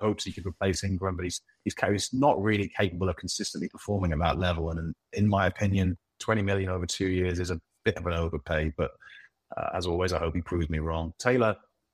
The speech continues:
you know, he had a good run last year, but again, sort of twenty percent finishing rate, not really, um, holding out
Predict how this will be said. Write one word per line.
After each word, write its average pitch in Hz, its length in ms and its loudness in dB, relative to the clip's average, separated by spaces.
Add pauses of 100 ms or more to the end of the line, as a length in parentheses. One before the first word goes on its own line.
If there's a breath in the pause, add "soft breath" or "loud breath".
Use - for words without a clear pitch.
(220)
you 143 80 0
know, 123 60 6
he 127 40 8
had 127 80 6
a 113 40 0
good 113 160 6
run 113 140 4
last 107 380 2
year, 107 260 4
but 92 260 2
again, 101 360 0
sort 101 160 -4
of 92 120 -8
twenty 107 240 -2
percent 101 320 -4
finishing 104 460 0
rate, 101 320 4
not 98 300 -2 (100)
really, 101 460 -2 (160)
um, 85 340 -4 (260)
holding 104 280 4
out 95 300 2